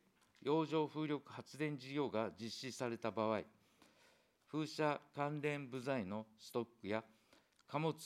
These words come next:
輸送船の寄港など、え、留萌港活用の可能性についてのご質問でございますが、洋上風力発電施設は、陸上風力発電施設に比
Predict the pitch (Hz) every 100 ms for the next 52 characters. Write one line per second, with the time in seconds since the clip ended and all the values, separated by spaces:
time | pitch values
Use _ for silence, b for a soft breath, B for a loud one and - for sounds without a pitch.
0 | - - 113 - 151 143 147 139 143 123
1 | - - 143 143 135 101 - _ _ _
2 | b b b b b - 98 110 156 147
3 | - 113 101 - _ _ _ _ _ 143
4 | 135 117 104 98 131 131 - 135 156 156
5 | 165 160 156 - 156 139 - 101 110 -
6 | _ 107 107 113 113 110 104 104 120 123
7 | 113 98 95 - _ b b b b b
8 | b b b - 143 165 147 160 156 160
9 | - 147 147 139 131 139 135 151 143 -
10 | 135 - 101 104 104 b b b b -
11 | 113 151 151 156 147 147 147 139 139 -
12 | 151 135 - 143 117 110 -